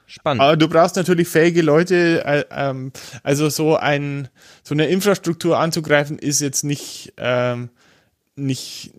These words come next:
Speaker 2: nicht so einfach, aber wenn du natürlich die Mittel dafür hast und das Talent und die Zeit und, äh, die Planung, äh, und, äh, die Ressourcen hast, dann, dann kannst du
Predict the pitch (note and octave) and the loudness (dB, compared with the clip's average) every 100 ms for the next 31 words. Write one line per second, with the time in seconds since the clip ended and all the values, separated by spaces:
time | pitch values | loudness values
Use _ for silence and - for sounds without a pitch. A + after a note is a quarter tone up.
0 | - A#2 C#3+ - C3 C#3+ E3+ D3+ B2+ C#3 | -20 -6 -4 -2 -2 0 0 2 0 0
1 | - B2 B2 C3+ B2+ C3 D3 C#3 C3+ C3 | -4 -2 2 4 2 0 -2 -2 -2 -2
2 | B2+ C3 C#3 C3 C3 D3 F#3 D3+ B2 - | -4 -4 -6 -4 -2 -2 -2 0 -2 -4
3 | A2 - B2+ B2+ C#3 C3+ B2 B2 - A#2+ | -12 -6 -4 -2 -4 -6 -8 -6 -4 0
4 | D3 D3+ C3 B2+ A#2 B2 B2+ D3+ C3 C3 | 0 -2 -6 -8 -6 0 2 2 -2 -6
5 | B2+ - A#2 A#2+ A#2+ - - - - - | -8 -8 -6 -4 -6 -8 -18 -20 -20 -6
6 | C3 C#3 C#3 D3+ B2+ D3+ E3 - C3 B2+ | -4 0 2 2 0 -2 -6 -4 0 0
7 | B2+ - D3+ D3+ C#3 - - A#2+ B2 D3+ | 0 -6 -4 -4 -4 -8 -8 -8 -6 -2
8 | C3+ C3 D#3+ D#3+ E3 C#3+ C#3 - C#2+ C3 | 0 2 0 0 -2 -2 -2 -6 -6 -6
9 | C3 - D3 - C3+ | -6 -4 -6 -4 -8